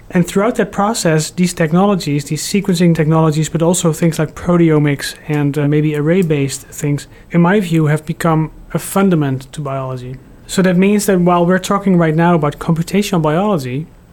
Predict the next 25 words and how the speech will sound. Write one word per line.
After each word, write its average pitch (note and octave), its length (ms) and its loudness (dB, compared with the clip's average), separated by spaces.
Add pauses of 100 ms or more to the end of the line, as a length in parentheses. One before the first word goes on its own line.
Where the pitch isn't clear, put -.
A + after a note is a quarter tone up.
(560)
I D#3+ 80 0
think F#3+ 180 -2
computational F#3 580 0
biology E3 360 2
is D#3 100 -2
really F3 200 4
com-, E3 340 0
becoming E3 520 0
biology. D3 640 -2 (600)
I E3 100 2
think E3+ 200 2
in, D#3+ 300 0
in E3 180 0
ten F3+ 240 2
years, F3+ 480 4
it's E3 140 -4
gonna F3 160 2
be D#3 120 0
difficult E3+ 480 -2
to - 80 -16
do E3 160 0
any F#3+ 200 2
type F3 200 -2
of C#3+ 140 0
research D3+ 680 -2